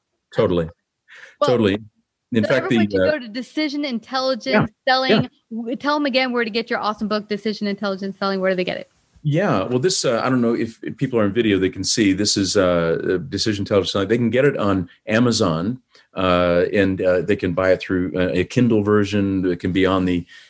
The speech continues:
Speaker 1: um, on the, uh, iPad or on a, on a computer, any sort of device,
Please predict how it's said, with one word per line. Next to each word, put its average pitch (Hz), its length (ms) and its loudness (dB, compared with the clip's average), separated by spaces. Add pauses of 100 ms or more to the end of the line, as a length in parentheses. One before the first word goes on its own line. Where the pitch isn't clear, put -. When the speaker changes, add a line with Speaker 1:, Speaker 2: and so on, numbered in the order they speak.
(120)
Speaker 1:
um, 87 540 -2 (140)
on 92 220 0
the, 87 260 0
uh, 82 200 0
iPad 98 520 0
or 85 200 2
on 87 120 0
a, 87 260 -2
on 92 140 -4
a 90 340 -4
computer, 90 400 0
any 92 120 2
sort 87 220 0
of 82 100 0
device, 85 480 0